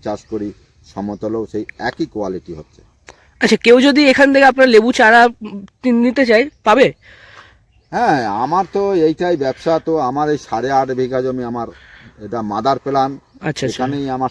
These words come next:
Speaker 1: সব চারা রোপণ করা আছে, এখান থেকেই আমি সব চারা তৈরি করি, এই চারাই আমরা সকলকে হাতে বিতরণ করি।
Speaker 2: আচ্ছা, আচ্ছা।
Speaker 1: বা প্রত্যেকেই আমার কাছ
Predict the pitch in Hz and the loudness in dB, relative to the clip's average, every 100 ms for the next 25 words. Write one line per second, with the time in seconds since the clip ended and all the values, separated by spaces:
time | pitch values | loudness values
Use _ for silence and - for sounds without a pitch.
0 | - 131 - 107 117 107 - 127 127 131 | -6 -8 -6 -6 -4 -6 -6 -8 -4 -2
1 | 127 127 190 - 131 123 131 131 127 123 | -2 -4 -8 -8 -10 -10 -10 -8 -6 -8
2 | 117 120 - _ 113 110 113 113 110 127 | -10 -12 -16 _ -8 -6 -4 -4 -4 -4
3 | 123 139 143 - _ _ _ - 101 123 | -4 -4 -4 -10 _ _ _ -8 -4 -4
4 | - 107 117 147 113 117 120 - 104 107 | -4 -4 -4 -6 -6 -8 -10 -10 -10 -10
5 | 95 143 - _ _ - 101 135 110 92 | -10 -14 -14 _ _ -12 -10 -8 -10 -10
6 | 90 87 85 80 69 - 170 156 - 131 | -10 -12 -12 -16 -18 -18 -10 -8 -6 -8
7 | 139 110 104 _ - 131 - 160 160 170 | -4 -2 -4 _ -10 -10 -6 -8 -4 -2
8 | 147 143 131 | -2 -6 -8